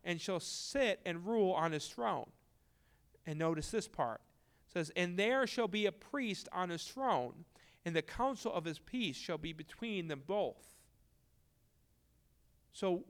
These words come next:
once again, as we see Jesus making his way to the temple, we see the king coming and sitting on his throne. We are seeing a fulfillment of God's holy scripture.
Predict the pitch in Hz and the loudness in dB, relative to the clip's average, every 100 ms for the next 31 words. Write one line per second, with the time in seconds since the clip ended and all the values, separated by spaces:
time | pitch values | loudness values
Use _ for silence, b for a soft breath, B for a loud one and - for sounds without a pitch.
0 | - 185 196 233 190 - 175 175 233 233 | -8 0 0 0 -4 -6 -4 2 4 4
1 | 180 - 165 - 226 170 165 226 202 180 | 0 -2 -4 -2 -2 -2 -2 -2 0 -2
2 | - 175 196 196 202 185 185 190 185 170 | 0 2 2 0 -2 -2 2 4 4 2
3 | - - 160 - 220 214 160 123 - B | -4 -10 -10 -4 -2 0 0 -2 -4 B
4 | 202 185 - 254 240 180 - - 285 247 | -2 0 2 4 4 2 2 6 6 6
5 | 175 170 B B - - 254 240 196 170 | 2 -2 B B -14 0 2 4 4 2
6 | - 247 233 202 180 - - 254 240 180 | 0 -2 2 4 2 -2 -2 4 4 4
7 | - B - 220 190 - 285 277 233 196 | 0 B 2 6 6 4 2 2 2 -2
8 | 185 196 - 254 247 185 165 151 233 226 | -2 -4 2 2 4 0 0 -4 2 4
9 | 214 - - 233 196 156 - - 277 - | 4 0 0 0 0 -4 -6 -6 -8 -8
10 | - | -14